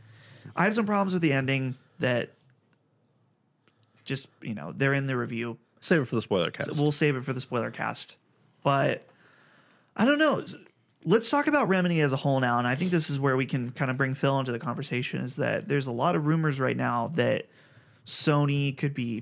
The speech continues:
Speaker 1: purchasing Remedy. Um, I feel like, and I said this in the review, that this is kind of a,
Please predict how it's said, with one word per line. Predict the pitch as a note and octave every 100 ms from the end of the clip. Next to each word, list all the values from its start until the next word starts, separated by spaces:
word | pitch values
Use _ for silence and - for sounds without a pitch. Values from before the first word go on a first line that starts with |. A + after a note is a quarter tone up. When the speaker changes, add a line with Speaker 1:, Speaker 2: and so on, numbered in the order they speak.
| -
Speaker 1:
purchasing | - B2+ F3 F3 G#3 G#3+ A#3 - - _ - -
Remedy. | D#3 E3 F3+ F#3+ G#3 - - - - - - _
Um, | - B2+ B2 A#2+ - _ _ _ _ _ _ - _ _
I | - D3
feel | C#3+ - F3 F3+
like, | E3 D#3+ D3+ - - -
and | C3
I | C3+
said | D3+ D3
this | C#3+
in | C#3+
the | C3
review, | B2 B2+ C3
that | B2 B2
this | C#3 -
is | B2+ - - - - - - - _ _ _ _ -
kind | - D3 C#3
of | C3+ C3 B2
a, | - B2+